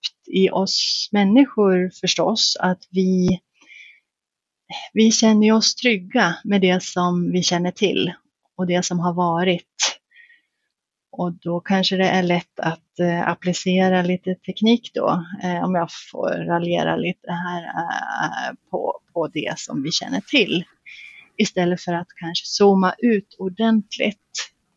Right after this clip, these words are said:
eh, och, eh, titta på, på det vi vill uppnå med helt nya ögon, helt andra perspektiv. Kanske ta dig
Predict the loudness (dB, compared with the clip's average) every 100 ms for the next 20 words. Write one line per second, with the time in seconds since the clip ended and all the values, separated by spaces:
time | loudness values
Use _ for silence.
0 | _ -10 -10 -10 -10 -8 -2 -2 -2 _
1 | _ -6 -4 -2 -6 -10 _ _ _ _
2 | _ -20 -20 _ _ _ -6 -6 _ -6
3 | -6 _ -4 -2 -2 -4 -6 -8 _ _
4 | _ _ _ _ _ 0 2 2 2 0
5 | 0 -2 -4 _ 0 2 2 0 -2 -4
6 | -6 -16 -6 0 2 0 -4 _ -14 -2
7 | 2 2 2 0 -2 -4 -2 -2 -2 -4
8 | -6 -8 _ -2 0 0 -2 -4 -2 -4
9 | -4 -6 -6 -10 _ -2 -2 -4 -14 -16
10 | -14 -16 _ 0 0 2 -2 -2 2 4
11 | 6 4 4 0 -8